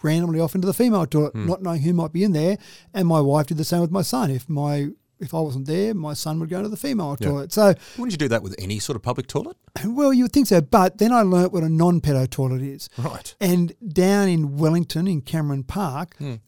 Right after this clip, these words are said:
Speaker 1: there were new toilets built down there that are single cubicle. So, for example,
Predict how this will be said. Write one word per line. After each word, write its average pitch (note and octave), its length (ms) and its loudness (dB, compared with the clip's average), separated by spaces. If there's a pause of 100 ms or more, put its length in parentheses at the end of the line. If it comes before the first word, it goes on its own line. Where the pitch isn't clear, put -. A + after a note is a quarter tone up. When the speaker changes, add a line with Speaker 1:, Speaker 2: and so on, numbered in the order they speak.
(120)
Speaker 1:
there E3+ 200 0
were D3+ 100 4
new E3+ 160 6
toilets E3 380 0
built E3+ 260 0
down C#3 240 -2
there C#3 380 -4 (280)
that E3 200 2
are D#3 240 2 (160)
single E3+ 760 2
cubicle. F#3 580 0 (220)
So, D#3+ 300 4
for E3 240 0
example, D#3 560 0